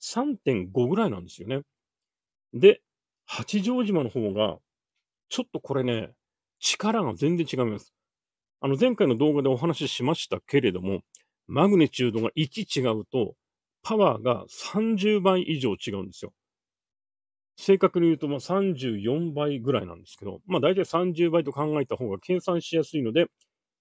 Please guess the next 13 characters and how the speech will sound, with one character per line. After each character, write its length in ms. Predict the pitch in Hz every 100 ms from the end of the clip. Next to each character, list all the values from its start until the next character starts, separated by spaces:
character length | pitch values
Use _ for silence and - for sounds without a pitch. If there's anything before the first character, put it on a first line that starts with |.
| -
ま 100 | 160
あ、 20 |
三 260 | - 147 135
十 160 | 127
倍 200 | 120 120
と 100 | 110
し 180 | - -
ま 100 | 139
す。 160 | 131 _ _ _ _ _ _ _ _ _ _ _
と 140 | 175
い 120 | 175 185
う 60 |
こ 120 | -